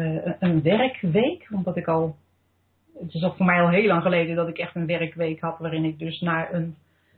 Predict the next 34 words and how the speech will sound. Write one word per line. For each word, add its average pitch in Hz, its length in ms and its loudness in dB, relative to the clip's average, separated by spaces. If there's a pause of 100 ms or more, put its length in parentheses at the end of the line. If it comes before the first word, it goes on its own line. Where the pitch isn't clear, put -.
(140)
eh, 165 580 -4
een 180 100 4
baas 175 420 0
ging 165 340 -4
en, 160 320 -2
eh, 165 920 -10
eh, 170 60 -10 (280)
daar 160 260 -2
mijn 156 160 4
ding 190 200 4
deed. 233 280 2 (680)
Maar 214 260 4
wel 254 260 6
met, 214 320 0 (200)
ehm, 180 540 -6 (240)
ik 208 120 -8
had 214 100 -4
het 202 100 -2
dan 185 160 0
meer 180 220 -2
als 160 160 -6
ik 160 120 -12
's - 80 -10
ochtends 170 340 -4
wakker 214 320 -2
werd 170 220 -4 (440)
en 196 140 2
dan 196 340 2 (160)
schoot 208 320 -2
er 185 60 -8
onmiddellijk 247 380 -2
in 226 80 -2
mijn 202 180 0
hoofd 180 220 -2